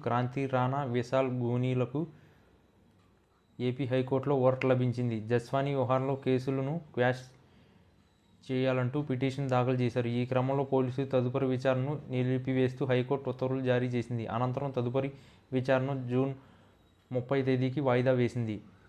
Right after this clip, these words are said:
కొద్ది రోజుల క్రితం డాక్యుమెంటరీ ఫోర్జరీ కేసులో విచారణ చేసి అరెస్ట్ చేసినందుకు సినీ నటి కా-, కాదంబరి జస్వాని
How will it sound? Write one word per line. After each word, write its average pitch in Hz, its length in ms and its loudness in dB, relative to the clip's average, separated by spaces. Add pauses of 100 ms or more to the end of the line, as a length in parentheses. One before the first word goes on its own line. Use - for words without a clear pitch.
(160)
కొద్ది 127 200 2
రోజుల 131 240 2
క్రితం 139 360 -2
డాక్యుమెంటరీ 131 640 0
ఫోర్జరీ 127 520 0
కేసులో 131 420 -2 (1080)
విచారణ 131 320 0
చేసి 131 340 0
అరెస్ట్ 123 340 -2
చేసినందుకు 131 460 -2
సినీ 135 260 -2
నటి 135 300 -2
కా-, 123 320 -2 (380)
కాదంబరి 131 500 0
జస్వాని 135 560 -2